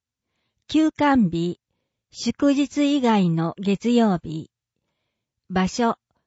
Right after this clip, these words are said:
一色学びの館。内容、徳川家康や織田信長、豊臣秀吉が西尾で行っ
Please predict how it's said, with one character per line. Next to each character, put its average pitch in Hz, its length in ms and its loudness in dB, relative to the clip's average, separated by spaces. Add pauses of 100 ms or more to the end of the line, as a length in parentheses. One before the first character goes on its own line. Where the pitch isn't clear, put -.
(320)
一 214 140 -2
色 - 500 -4
学 214 320 4
び 226 120 2
の 220 140 2
館。 175 680 -4 (800)
内 226 480 2
容、 208 360 0 (840)
徳 294 280 0
川 285 340 4
家 269 280 0
康 226 300 -2
や 170 260 -4 (380)
織 202 140 0
田 254 160 2
信 247 340 2
長、 160 400 -4 (440)
豊 269 420 2
臣 269 180 2
秀 269 360 -2
吉 185 220 -6
が 170 240 -4 (120)
西 214 340 -2
尾 269 80 0
で 262 180 0
行 233 240 -2
っ 220 240 0